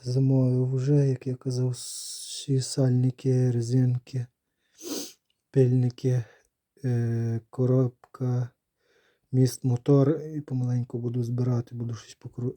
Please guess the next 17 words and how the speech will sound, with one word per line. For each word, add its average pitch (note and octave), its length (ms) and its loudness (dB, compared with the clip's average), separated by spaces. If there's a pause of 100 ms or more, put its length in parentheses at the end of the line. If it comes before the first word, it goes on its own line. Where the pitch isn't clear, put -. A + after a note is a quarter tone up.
показувати. A2+ 800 -4 (1040)
Е, A2+ 320 -2
масло B2+ 540 4
моторне B2 500 2
в A#2+ 40 2
мене A#2+ 300 0
є, B2+ 300 2 (600)
свічки - 560 -8
в A#2 40 0
мене A#2+ 280 0
є. C3+ 340 2 (840)
Що - 180 -14
там A#2 180 -4
свічки A#2+ 480 -6
я A#2+ 120 0
замовив. A#2+ 640 0 (2000)
І, C#3+ 80 4